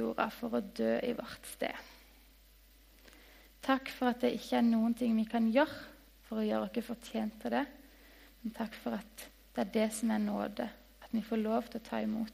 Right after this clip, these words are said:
det, på tross av alt det vi gjør som ikke er greit. Jesus, jeg ber om at du skal legge ned en lengsel i våre hjerter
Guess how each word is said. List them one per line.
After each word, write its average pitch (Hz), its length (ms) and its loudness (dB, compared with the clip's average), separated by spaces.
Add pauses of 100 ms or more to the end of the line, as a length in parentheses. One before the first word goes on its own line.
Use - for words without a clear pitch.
(120)
det, - 80 -10 (420)
på 233 120 -2
tross - 340 -2 (100)
av 226 240 0
alt 214 300 -2
det 202 160 -2 (800)
vi 208 160 2
gjør 220 240 0
som 226 180 -2
ikke 220 240 -6
er 214 140 -6
greit. - 420 -12 (1160)
Jesus, 226 260 -2
jeg 240 160 6
ber 254 240 10
om 254 80 8
at 233 140 2
du 233 100 0
skal 233 300 2 (340)
legge 233 220 6
ned 226 180 6
en 226 140 4 (180)
lengsel 240 560 4
i 220 80 2
våre 220 280 2
hjerter 294 440 2